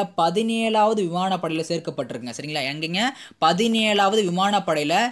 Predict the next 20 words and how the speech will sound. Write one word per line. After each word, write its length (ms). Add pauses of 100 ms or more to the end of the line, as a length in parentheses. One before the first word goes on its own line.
(140)
சேர்க்கப்பட்டிருக்கு. 800 (140)
ஞாபகம் 320
வச்சுக்கோங்க. 460
அந்த 200
பதினேழாவது 640
விமானப்படை 560
அப்படிங்கக்கூடியது 640 (280)
எங்க 260
இருக்குன்னா 360 (240)
ஹரியானா 500 (140)
மாநிலத்துல 440 (360)
அம்பாலா 460
அப்படின்னு 340
சொல்லக்கூடிய 440
பதினேழாவது 420
விமானப்படையில 640 (520)
சேர்க்கப்பட்டிருக்கு. 600
ஞாபகம் 360
வச்சுக்கோங்க. 360 (160)
ஹரியானா 480